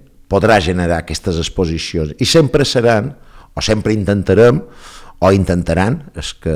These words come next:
els responsables del moment, que siguin grans esdeveniments, i jo no tenc cap dubte de que ho seran.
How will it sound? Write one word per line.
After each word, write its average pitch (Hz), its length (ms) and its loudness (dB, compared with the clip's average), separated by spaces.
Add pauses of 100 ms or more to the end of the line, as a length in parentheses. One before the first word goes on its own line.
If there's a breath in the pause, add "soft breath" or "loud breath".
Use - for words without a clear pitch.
(100)
els 69 100 -10
responsables 80 640 -4
del 78 240 -2
moment, 90 480 -2 (560 soft breath)
que 92 100 -2
siguin 98 320 -2
grans 98 220 0
esdeveniments, 104 580 0
i 98 80 -4
jo 90 80 0
no 90 140 -2
tenc 90 160 -4
cap 76 100 -4
dubte 87 300 -8
de 82 100 -2
que 76 100 -12
ho 73 40 -8
seran. 64 320 -10